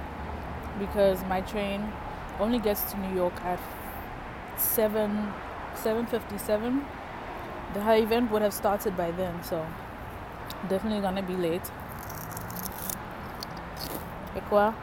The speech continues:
forgive me, <laughs> but I'm enjoying my chips. <laughs> So I'm officially on the train, guys. They get, <sighs> I hate this train.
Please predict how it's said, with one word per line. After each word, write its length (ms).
forgive 280
me, 200
<laughs> 120
but 140
I'm 160
enjoying 260
my 120
chips. 480
<laughs> 80
So 60
I'm 140
officially 420
on 120
the 100
train, 360
guys. 480
They 180
get, 140
<sighs> 300
I 40
hate 280
this 180
train. 300